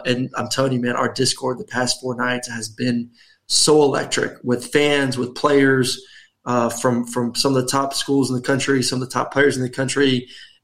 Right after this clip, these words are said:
I mean, it is just buzzing, buzzing, buzzing. So I'm, I'm, I'm literally sitting back watching our Discord on my computer saying, "This is what it's about." I mean, this is the,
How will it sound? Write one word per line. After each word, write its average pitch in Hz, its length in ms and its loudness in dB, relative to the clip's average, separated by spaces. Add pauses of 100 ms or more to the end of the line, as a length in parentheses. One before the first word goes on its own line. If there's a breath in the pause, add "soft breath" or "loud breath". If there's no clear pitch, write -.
I 127 60 2
mean, 131 160 4
it 143 160 4
is 123 160 2
just - 360 -6
buzzing, 131 440 4
buzzing, 120 360 0
buzzing. 123 340 0
So 131 120 0
I'm, 151 180 0
I'm, 147 200 0
I'm 135 340 2
literally 151 240 4
sitting 139 360 -2
back 127 420 -2 (400 soft breath)
watching 135 540 0
our 131 100 0
Discord 135 420 0
on 123 80 -2
my 123 140 -4
computer 131 480 4
saying, 117 420 0
"This 143 180 2
is 117 140 0
what 131 140 4
it's 127 140 0
about." 160 320 0 (140)
I - 40 -14
mean, 135 160 0
this 151 180 4
is 170 180 2
the, 160 160 -2